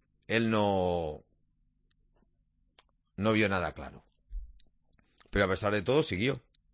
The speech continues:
Y cuando uno empieza algo que no cree, al final acaba palmando. Y es lo que le ha pasado a Paco Gémez, que este año no puede entrenar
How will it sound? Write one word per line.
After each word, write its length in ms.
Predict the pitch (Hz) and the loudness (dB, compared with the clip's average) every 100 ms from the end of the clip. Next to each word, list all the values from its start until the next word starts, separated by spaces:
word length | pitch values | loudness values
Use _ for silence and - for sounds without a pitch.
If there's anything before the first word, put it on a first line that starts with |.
| _ _ _ _ _ - | _ _ _ _ _ -6
Y 120 | 92 | 0
cuando 300 | 104 101 101 | 2 4 4
uno 380 | 139 156 - _ _ _ _ _ _ _ - | 6 6 2 _ _ _ _ _ _ _ -4
empieza 460 | 110 101 135 135 139 | -2 2 4 8 8
algo 420 | 139 101 78 - _ _ _ - | 8 2 -2 -8 _ _ _ -4
que 160 | 101 | -2
no 180 | 110 131 | 2 2
cree, 400 | 139 147 147 190 _ _ _ _ _ _ _ _ _ _ _ _ _ _ | 6 6 6 0 _ _ _ _ _ _ _ _ _ _ _ _ _ _
al 120 | 90 | -4
final 460 | 92 95 101 113 - - - _ _ _ _ _ | -2 2 4 4 0 -10 -20 _ _ _ _ _
acaba 340 | - 80 90 78 | -8 -2 0 0
palmando. 540 | 80 78 73 69 69 _ _ _ _ _ _ | -4 -6 -10 -14 -20 _ _ _ _ _ _
Y 100 | - | -8
es 60 | 90 | -4
lo 100 | 92 | -4
que 60 | 85 | -4
le 60 | |
ha 60 | 82 | -4
pasado 260 | 82 85 | -4 -4
a 60 | 82 | -4
Paco 220 | 80 76 | -4 -8
Gémez, 320 | - 73 76 - - - - | -12 -12 -14 -18 -20 -20 -4
que 100 | 117 | 0
este 300 | 139 - 135 | 2 4 4
año 300 | 151 156 147 | 4 2 0
no 320 | 117 113 131 107 | -2 2 2 2
puede 240 | 113 123 | 2 4
entrenar 600 | 120 101 98 117 135 143 | 2 0 2 4 2 0